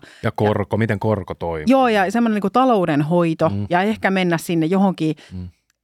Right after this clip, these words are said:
Speaker 2: hyvin tämmöisellä niinku lapsen tasoisella tajulla johonkin ehkä sijoitusjuttuihin, tällaisiin, että käsitettäisiin jotenkin niitä ja rahamarkkinoiden toimintaa
Speaker 1: Kyllä.
Speaker 2: tällaista. Kyllähän siellä nyt, no en mä tiedä, mennäänkö peruskoulussa sen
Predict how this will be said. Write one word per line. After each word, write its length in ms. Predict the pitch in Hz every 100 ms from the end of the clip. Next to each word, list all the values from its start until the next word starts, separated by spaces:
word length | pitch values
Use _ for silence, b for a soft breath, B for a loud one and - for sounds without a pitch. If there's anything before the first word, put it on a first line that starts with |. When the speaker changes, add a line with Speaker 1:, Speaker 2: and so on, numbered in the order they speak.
| -
Speaker 2:
hyvin 240 | 180 233 208
tämmöisellä 420 | 185 180 175 156
niinku 380 | 160 151 160 156
lapsen 380 | 202 - 170 151
tasoisella 480 | 151 139 151 147
tajulla 400 | 151 165 156 143 -
johonkin 480 | 185 190 214 180 147
ehkä 260 | 160 -
sijoitusjuttuihin, 800 | 170 190 180 175 160 165 - 156 160
tällaisiin, 400 | 214 196 170 160
että 120 | 160
käsitettäisiin 560 | 208 208 180 160 151 175
jotenkin 340 | 165 160 160 -
niitä 180 | 170 -
ja 160 | 139 151
rahamarkkinoiden 840 | 160 156 147 143 - 139 147 143
toimintaa 240 | 151 151
Speaker 1:
Kyllä. 120 | - 147
Speaker 2:
tällaista. 240 | 147 -
Kyllähän 240 | 196 220 240
siellä 160 | 220
nyt, 140 | 196 180 - - - _ - _ - _ 147
no 120 | 151
en 60 | 139
mä 100 | 127
tiedä, 120 | 131
mennäänkö 260 | 151 147 -
peruskoulussa 600 | 117 - - 175 - 143
sen 120 | -